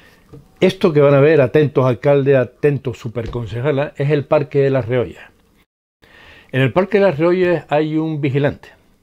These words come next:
Un vigilante que no puede con la cantidad de macarras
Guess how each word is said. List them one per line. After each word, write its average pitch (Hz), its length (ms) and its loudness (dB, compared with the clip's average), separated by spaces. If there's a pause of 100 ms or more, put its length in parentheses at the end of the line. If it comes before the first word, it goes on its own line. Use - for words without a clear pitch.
(500)
Un 202 140 2
vigilante 185 480 0
que 151 160 -2
no 160 180 0
puede 160 400 0 (240)
con 139 200 0
la 135 100 -2
cantidad 135 420 -2
de 160 120 0
macarras 139 600 -4